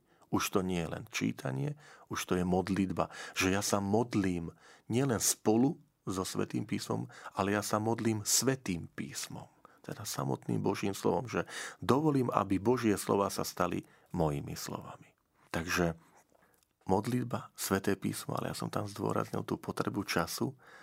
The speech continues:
pretože to je prvé kritérium vzťahu vôbec aj medzi ľuďmi. Kde sa začína budovať vzťah medzi dvoma ľuďmi?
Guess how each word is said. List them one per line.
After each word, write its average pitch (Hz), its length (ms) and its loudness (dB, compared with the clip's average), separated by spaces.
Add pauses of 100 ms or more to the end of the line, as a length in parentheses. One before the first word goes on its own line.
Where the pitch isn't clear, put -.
(140)
pretože 85 720 -4 (160)
to 90 160 0
je 85 80 -6
prvé 87 320 2
kritérium 87 800 -2 (400)
vzťahu - 720 0 (100)
vôbec 85 380 2 (260)
aj 85 140 -2
medzi 80 240 0
ľuďmi. 78 380 -4 (680)
Kde 90 320 2
sa 85 240 2
začína 82 640 0
budovať 85 720 0 (400)
vzťah - 480 0
medzi 82 320 -2
dvoma 82 320 0
ľuďmi? - 360 -10